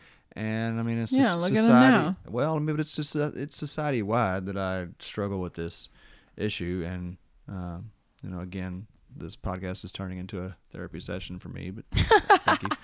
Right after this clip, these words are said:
Speaker 1: Uh, <laughs> but, you know, society wide, I, it's, it's frustrating as shit to see, you know, people who have not really been grinding,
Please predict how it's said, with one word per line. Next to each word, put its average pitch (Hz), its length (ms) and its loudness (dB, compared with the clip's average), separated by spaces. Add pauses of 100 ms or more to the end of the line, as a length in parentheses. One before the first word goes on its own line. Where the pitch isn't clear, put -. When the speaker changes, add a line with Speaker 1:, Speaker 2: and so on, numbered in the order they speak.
(360)
Speaker 1:
Uh, 170 880 4 (220)
<laughs> - 180 -16
but, 127 240 2 (100)
you 131 100 2
know, 117 240 2
society 143 440 4
wide, 139 260 6
I, 107 340 2
it's, - 300 -6
it's 113 240 -4
frustrating 107 760 -2
as 95 80 -6
shit - 420 -4
to 101 80 -4
see, 107 560 -2 (1200)
you - 120 -10
know, 113 160 -4
people 123 400 -4
who 110 240 -2
have 104 400 -4 (880)
not 110 540 0
really 101 680 0 (800)
been 107 540 -2 (340)
grinding, 92 920 -2